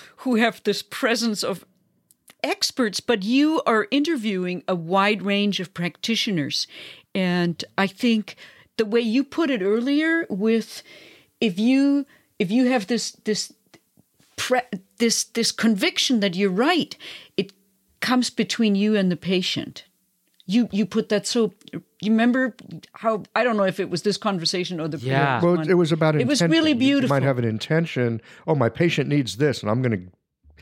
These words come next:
Speaker 1: Yeah.
Speaker 3: by God, I'm gonna give it to him. I'm gonna mainline it for him."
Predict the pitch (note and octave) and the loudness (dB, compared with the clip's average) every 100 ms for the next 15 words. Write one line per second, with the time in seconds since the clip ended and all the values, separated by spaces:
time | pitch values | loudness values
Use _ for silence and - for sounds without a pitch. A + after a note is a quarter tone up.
0 | - F#3+ A#3 C4 B3+ C3 B2+ A#2+ G2 F#2 | -10 -2 2 4 4 2 2 0 -2 -2
1 | A#2+ C3 - G2 F#2 D#2+ - _ - B2 | 0 0 0 -2 -2 -4 -10 _ -6 -2
2 | G#2+ G#2 A#2+ B2+ B2 G#2+ G#2 F2+ - F#2 | 0 2 2 2 2 2 0 -2 -2 -2
3 | F2+ E2+ | 0 -4